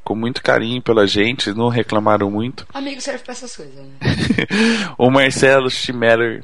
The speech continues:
Speaker 1: a Michele Cabral, o Anderson, a Débora Marcelo,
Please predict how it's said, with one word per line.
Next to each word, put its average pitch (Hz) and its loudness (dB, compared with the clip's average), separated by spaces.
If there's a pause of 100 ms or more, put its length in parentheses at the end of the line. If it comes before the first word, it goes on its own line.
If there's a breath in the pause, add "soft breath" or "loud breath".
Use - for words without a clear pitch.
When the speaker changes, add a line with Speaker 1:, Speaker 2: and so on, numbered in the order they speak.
Speaker 1:
a - 0
Michele 127 0
Cabral, 117 2
o 110 -2
Anderson, 117 -4
a 110 0
Débora 120 2
Marcelo, 113 0